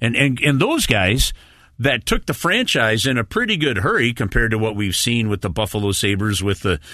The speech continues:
the, the Toronto Maple Leafs, with the Edmonton Oilers, you know, with other teams like that. They, they took that and, and kinda gave some excitement that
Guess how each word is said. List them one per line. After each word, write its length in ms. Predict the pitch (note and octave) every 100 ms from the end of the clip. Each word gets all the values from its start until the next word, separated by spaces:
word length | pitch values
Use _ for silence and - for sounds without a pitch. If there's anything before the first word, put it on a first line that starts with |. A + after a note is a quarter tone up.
| - - -
the, 180 | F#2
the 140 | F2 F#2
Toronto 400 | - A2 B2 A2
Maple 340 | A2+ A2+ G#2+
Leafs, 320 | G#2 A#2 A2
with 100 | G2+
the 160 | G2+ G2+
Edmonton 360 | A#2 A2 - G#2
Oilers, 440 | G#2+ G#2 B2+ - - - - - - -
you 100 | F2+
know, 100 | G2
with 120 | G#2
other 200 | A2+ G#2+
teams 320 | F#2+ A#2 G2+
like 180 | G2+ F2+
that. 200 | G2 C3 - - -
They, 120 | C#3
they 160 | C#3+ C#3
took 240 | - A3+
that 200 | F#3 B2+ -
and, 300 | D3 C3 A#2+ A#2+
and 160 | B2
kinda 220 | E3 E3
gave 260 | A#2 D#3 F3
some 160 | - C#3
excitement 600 | A#2 D#3 A#3 A#2+ A#2+ - _ _ _ _ _
that 220 | B2+ A#2+